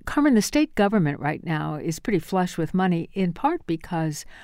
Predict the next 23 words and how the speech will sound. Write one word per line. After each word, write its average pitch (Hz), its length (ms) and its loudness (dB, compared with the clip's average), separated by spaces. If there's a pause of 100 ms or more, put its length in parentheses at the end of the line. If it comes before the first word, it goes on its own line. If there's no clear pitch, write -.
(180)
of 175 100 0
a 175 80 4
lot 170 400 2
of 165 220 -4
pandemic, 170 840 0 (480)
uh, 165 280 -4
subsidies 147 760 -2
it 160 200 -4
got 151 280 -4
from 156 260 -2
the 156 60 0
federal 156 640 -4
government. 151 500 -4
Is 170 200 -4
anyone 233 500 0
talking 180 460 -2
about 156 340 -2 (100)
the 143 140 -8
state - 580 -4 (480)
of 156 140 -2
Maryland 208 520 2
picking 196 360 -2
up 180 280 -4